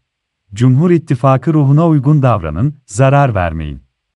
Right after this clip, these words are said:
Konya Büyükşehir Belediye Başkanı o programda Türk milletinin asil evladı Büyük Birlik Partimizin Genel Başkanı Sayın Mustafa Destici'nin olduğunu görmeyecek kadar A K P'lisin.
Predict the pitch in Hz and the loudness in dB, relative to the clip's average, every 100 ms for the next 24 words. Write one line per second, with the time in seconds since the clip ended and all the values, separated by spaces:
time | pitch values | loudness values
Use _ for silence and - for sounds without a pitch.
0 | _ _ 135 175 175 143 147 175 - 156 | _ _ 0 2 2 2 0 -2 0 0
1 | 156 135 135 123 175 156 139 - 139 139 | 2 2 0 0 0 0 -2 0 0 0
2 | 127 131 123 131 120 131 127 127 123 180 | -2 -6 -2 -2 0 0 0 -2 -2 -4
3 | 180 156 139 135 143 139 135 113 - 180 | -2 0 2 0 2 0 0 -4 -4 -2
4 | 165 131 131 123 127 110 143 185 - 143 | 0 0 0 0 -2 -2 -2 -2 -2 0
5 | 165 - 135 131 139 131 123 131 117 123 | -2 -2 -2 0 0 0 0 0 0 0
6 | 170 156 143 - 135 135 - 127 156 160 | 0 0 -2 0 0 0 0 0 0 0
7 | 123 135 156 151 139 - 123 131 170 170 | -2 -4 -2 -2 -2 -2 -4 -2 0 2
8 | 143 131 139 117 135 170 160 156 147 175 | 0 2 0 2 0 0 0 0 -2 -4
9 | 156 147 143 113 107 - 92 82 76 - | -2 0 0 -2 -4 -4 -8 -8 -10 -12
10 | 69 | -16